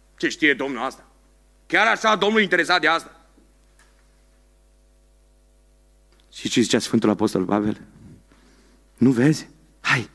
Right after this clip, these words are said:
și trește la ochi.” Aproape că ar fi zis, „Dă două palme să-ți revii. Nu vezi?” „Ce cu tine? Nu vezi tu, omule, că bunătatea lui Dumnezeu?” Ce zice? „Mai păcătuiești odată.”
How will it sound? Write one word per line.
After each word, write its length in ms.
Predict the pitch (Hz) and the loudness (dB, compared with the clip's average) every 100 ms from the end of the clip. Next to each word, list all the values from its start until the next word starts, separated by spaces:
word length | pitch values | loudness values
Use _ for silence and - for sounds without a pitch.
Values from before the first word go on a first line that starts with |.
| _ | _
și 100 | - | -6
trește 320 | - 185 175 | 0 2 2
la 120 | 151 156 | -2 -2
ochi.” 220 | - - - _ _ _ _ _ _ _ _ _ _ _ _ _ _ _ | -4 -8 -20 _ _ _ _ _ _ _ _ _ _ _ _ _ _ _
Aproape 300 | 113 151 156 | -2 -2 0
că 60 | 156 | -2
ar 60 | |
fi 100 | 143 | 0
zis, 160 | 147 160 | 0 2
„Dă 140 | 208 | 2
două 240 | 208 214 185 | 2 0 -2
palme 300 | 165 151 92 | -6 -10 -12
să-ți 200 | 92 104 | -16 -16
revii. 340 | 135 123 - _ _ _ | -14 -14 -16 _ _ _
Nu 120 | 113 | -12
vezi?” 460 | - 220 151 - - _ _ _ _ - | -8 -8 -6 -8 -10 _ _ _ _ -8
„Ce 80 | - | -8
cu 120 | - | -8
tine? 340 | - 202 - - _ _ _ _ _ _ _ _ _ | -10 -10 -12 -18 _ _ _ _ _ _ _ _ _
Nu 180 | - 165 | 2 4
vezi 240 | 147 147 | 4 0
tu, 160 | - - | 0 2
omule, 300 | 117 123 117 | 4 6 4
că 120 | 104 | 2
bunătatea 580 | - 92 85 - 104 113 | -2 -6 -4 -4 -2 -4
lui 140 | 98 | -6
Dumnezeu?” 640 | 80 - 67 69 67 - - _ - - _ _ _ _ - - _ | -8 -8 -8 -8 -8 -10 -12 _ -20 -20 _ _ _ _ -20 -20 _
Ce 120 | - 117 | -4 -2
zice? 240 | 92 - | -2 -4
„Mai 140 | 185 135 | 0 0
păcătuiești 440 | 175 233 262 - | 2 4 4 2
odată.” 280 | 123 - | -4 -6